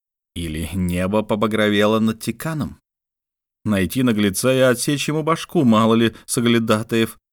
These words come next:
Данкуя бродит по ярмарке. «Сядь!» —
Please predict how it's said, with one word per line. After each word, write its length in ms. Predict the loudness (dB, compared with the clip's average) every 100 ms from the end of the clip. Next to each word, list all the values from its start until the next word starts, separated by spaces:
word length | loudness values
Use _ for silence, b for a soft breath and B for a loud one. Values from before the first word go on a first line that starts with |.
| -4
Данкуя 640 | -2 0 -2 0 2 4
бродит 440 | 4 2 2 -2
по 80 | -2
ярмарке. 680 | -2 -2 -4 -6 -10 -16 -18 _ _ _ _ _ _ _ _ _ _ _ _ _ _ _ _ -18
«Сядь!» — 680 | -10 -6 -6 -6 -8 -10